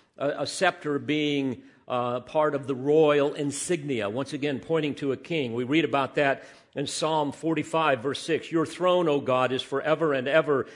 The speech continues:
A scepter of uprightness is the scepter of your kingdom."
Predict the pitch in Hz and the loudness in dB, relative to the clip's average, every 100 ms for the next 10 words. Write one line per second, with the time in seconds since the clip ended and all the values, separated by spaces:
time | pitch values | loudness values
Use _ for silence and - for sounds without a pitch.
0 | - - 147 143 - - 220 - 156 131 | -12 -4 -2 -2 -4 -4 -4 -6 -2 -2
1 | 113 - - 135 131 - _ 175 180 160 | -2 -8 -6 -4 -4 -12 _ 0 0 2
2 | 139 135 120 110 - 156 123 - 135 - | 2 2 -4 -8 -6 -4 -4 -4 -6 -6
3 | - 208 175 - 131 113 110 - _ - | -6 -8 -8 -10 -4 -4 -6 -16 _ -4
4 | 135 117 135 123 - 165 160 117 90 | -4 -2 -4 -4 -6 -4 -2 -4 -6